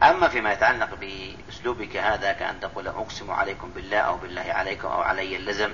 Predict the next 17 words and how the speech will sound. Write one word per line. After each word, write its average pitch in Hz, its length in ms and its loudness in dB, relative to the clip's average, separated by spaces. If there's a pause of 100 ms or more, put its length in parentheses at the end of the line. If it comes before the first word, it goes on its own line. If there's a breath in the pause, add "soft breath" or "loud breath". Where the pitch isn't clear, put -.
إلى 85 160 2
آخره، 98 280 -2 (1300 loud breath)
هذه 151 720 4 (1200)
إذا 147 240 8
ك-، - 320 0
إذا 127 220 4
كنت 151 300 0
تقولها 113 640 2
كما 104 340 -2
يقولها 101 520 0
الناس 104 600 2 (680 loud breath)
من 110 220 2
غير 135 500 4
أن 113 80 0
ينعقد 107 600 4
عليها 98 480 4
قلبك، - 640 0